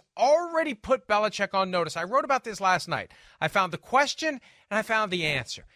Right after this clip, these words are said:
He had every opportunity to say, "Bill Belichick has earned the ability to stay here as long as he wants. If he wants to catch Don Shula, he's staying here until he catches Don Shula."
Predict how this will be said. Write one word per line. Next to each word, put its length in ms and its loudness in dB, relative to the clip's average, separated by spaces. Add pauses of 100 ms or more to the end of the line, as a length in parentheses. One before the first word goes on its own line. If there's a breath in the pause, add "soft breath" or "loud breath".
He 120 -4
had 100 0
every 240 0
opportunity 680 0
to 80 -6
say, 340 0 (340 soft breath)
"Bill 260 6
Belichick 560 4
has 120 -4
earned 260 2
the 100 -4
ability 440 0
to 80 -10
stay 240 0
here 180 -2
as 100 -6
long 220 2
as 80 -6
he 60 -4
wants. 360 -4
If 60 -18
he 80 -2
wants 200 0
to 60 -14
catch 260 -2
Don 200 2
Shula, 360 -2 (280 soft breath)
he's 300 2
staying 320 2
here 120 -4
until 220 -6
he 80 0
catches 300 -4
Don 220 2
Shula." 260 -6